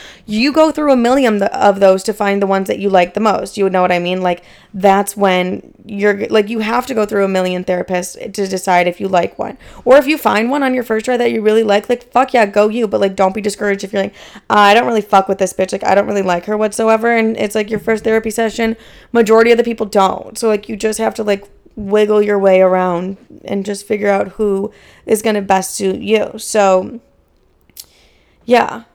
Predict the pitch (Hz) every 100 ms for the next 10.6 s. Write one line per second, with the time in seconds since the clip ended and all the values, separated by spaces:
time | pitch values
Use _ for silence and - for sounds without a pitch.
0 | _ - 208 220 208 202 208 202 202 202
1 | 202 202 196 202 196 196 208 196 196 196
2 | 180 180 190 196 226 208 - - 196 -
3 | - - - 226 214 190 - - - _
4 | _ _ _ _ _ _ 240 285 359 381
5 | 269 240 240 226 220 214 233 214 208 202
6 | 202 202 196 185 - 214 - 220 - 226
7 | 247 269 214 196 202 - 202 202 202 196
8 | 196 190 185 190 - - 214 208 220 240
9 | 254 214 202 202 190 190 190 180 175 -
10 | 196 185 180 - - -